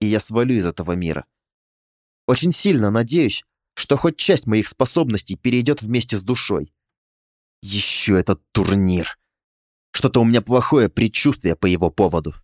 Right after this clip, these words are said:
Будто бы будет решаться не только моя судьба в этот день.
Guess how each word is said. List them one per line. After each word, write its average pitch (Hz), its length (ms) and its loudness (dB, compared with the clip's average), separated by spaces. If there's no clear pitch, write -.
Будто 120 440 0
бы 131 120 2
будет 131 360 0
решаться 127 500 0
не 117 140 2
только 147 340 0
моя 104 240 2
судьба 104 420 0
в 73 60 -4
этот 87 240 -4
день. 82 300 -4